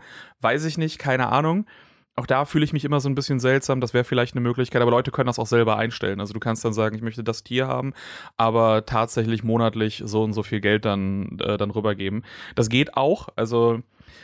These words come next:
äh, das, das wäre tatsächlich eine Möglichkeit, aber wie gesagt, falls da noch ein paar Leute vorbeikommen wollen, schaut euch das gerne mal an, weil, und da kommen wir jetzt auch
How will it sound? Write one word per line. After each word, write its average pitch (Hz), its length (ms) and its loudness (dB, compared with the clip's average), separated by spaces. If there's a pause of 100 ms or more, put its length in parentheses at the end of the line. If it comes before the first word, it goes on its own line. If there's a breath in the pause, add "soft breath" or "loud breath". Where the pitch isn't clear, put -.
(200 loud breath)
äh, 117 300 4
das, 113 140 0
das 110 160 -8
wäre 120 180 4
tatsächlich 120 540 -2
eine 110 140 -2
Möglichkeit, 147 440 0
aber 123 140 2
wie 123 80 -4
gesagt, 120 280 -4
falls 117 260 -2
da 113 180 2
noch 113 160 -4
ein 117 60 -6
paar 117 180 0
Leute 113 440 0
vorbeikommen 113 600 -2
wollen, 110 280 0 (380 loud breath)
schaut - 300 0
euch 131 180 0
das 123 380 0
gerne 123 600 0
mal 110 600 0
an, 165 400 -2
weil, 127 460 2
und 123 100 -4
da 123 100 2
kommen 123 300 -2
wir 123 60 2
jetzt 120 240 0
auch 117 260 0